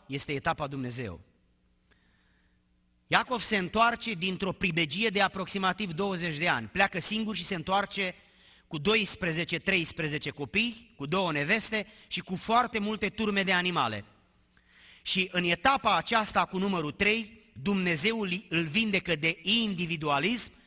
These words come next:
de materialism și de lăcomie. În această etapă, Iacov învață că binecuvântarea înseamnă mai mult decât bogăție.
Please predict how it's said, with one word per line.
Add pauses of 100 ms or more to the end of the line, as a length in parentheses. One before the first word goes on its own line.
(100)
de
materialism (160)
și
de
lăcomie. (320)
În
această
etapă, (320)
Iacov
învață
că
binecuvântarea
înseamnă
mai
mult
decât
bogăție.